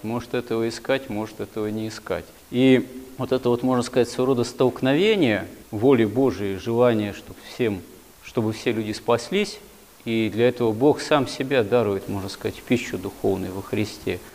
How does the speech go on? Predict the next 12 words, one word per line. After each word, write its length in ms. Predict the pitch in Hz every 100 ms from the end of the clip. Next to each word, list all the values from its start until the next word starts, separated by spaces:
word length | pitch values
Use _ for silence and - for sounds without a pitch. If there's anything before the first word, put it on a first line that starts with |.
| -
И 400 | 139 131 135 120
следование 920 | - - 147 143 135 131 123 123 117 107 - -
воле 680 | 113 139 147 127 110 101 - - - - - -
чисто 300 | 120 - 120
человеческой, 800 | - 127 143 170 165 - - 113
земной, 500 | 104 127 160 185 165 - - - - - -
можно 180 | 131 127
сказать, 260 | - -
это 200 | 131 -
и 60 | 131
есть 220 | 135 -
такая 460 | - - 120 110